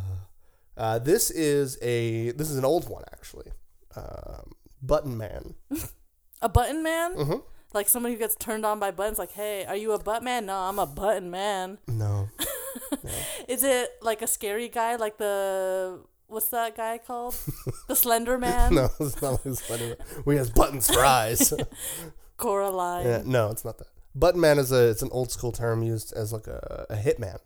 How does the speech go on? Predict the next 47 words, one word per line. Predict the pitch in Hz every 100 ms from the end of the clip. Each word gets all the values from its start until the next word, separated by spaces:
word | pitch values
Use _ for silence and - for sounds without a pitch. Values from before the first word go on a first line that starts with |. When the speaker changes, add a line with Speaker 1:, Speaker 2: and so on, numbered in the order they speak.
| - _ -
Speaker 2:
Oh. | 220 220 233 226 226 208 185 175 -
Speaker 1:
He's | 156
the | 143
Speaker 2:
I | 151
Speaker 1:
button | 156 139
man. | 117 110
He's | 131 123
the | 135 127
trigger | - 160 117
man. | 101 -
Speaker 2:
Oh, | 233 233 240
I | 202
see, | 220 214
I | 190
see. | - 185 170
Speaker 1:
Yeah. | - -
Speaker 2:
I | 247 226
also | 220 233 269 233 214 165 - _ -
thought | - 202
of, | 202 185
like, | 185 180 -
with | 190
somebody | - 208 190 196
when | 180 180
their | 175
button's | 147 127 190 175 -
too | - 190
tight | - 175 190 - _
at | 185 -
the |
top | 180 185 -
of | 170
their | 165
shirt, | - 196 196
like | 202 -
someone | 220 202 185
who's | 175
professional. | - - - 160 202 202 208 120
Speaker 1:
Oh, | 113 120 123 123 123 120 113 110
yeah. | 120
Speaker 2:
A |
button | 120 180 160
man. | 156 123 123 175
Speaker 1:
It's | - -
not | 117 117
that | 110 110
either. | 113 113 113 117